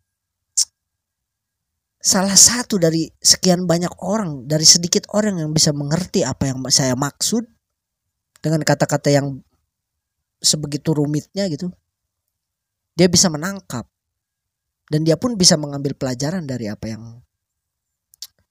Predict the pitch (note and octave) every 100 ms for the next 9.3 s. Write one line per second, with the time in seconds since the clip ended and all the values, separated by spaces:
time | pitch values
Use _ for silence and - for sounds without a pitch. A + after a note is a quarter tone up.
0 | _ - B2+ B2 G#2+ - C#3 - A#2+ G2+
1 | - - A2+ G#2 G#2 - F2 _ - -
2 | _ _ _ _ _ _ _ _ _ _
3 | _ - C3+ B2 C3+ C#3+ C#3 C#3 _ _
4 | _ _ _ _ _ _ - C#3+ C3 C#3
5 | C#3 F3 D3+ C#3 C3 C3 D#3 D3 B2+ C#3
6 | _ _ _ _ _ C#3 C3+ C3 C3+ C3
7 | C3+ C3 C3 B2+ B2+ A#2+ A#2+ A#2 A#2 -
8 | A#2+ A2+ - A2+ - _ G#2+ - - D#3+
9 | - - -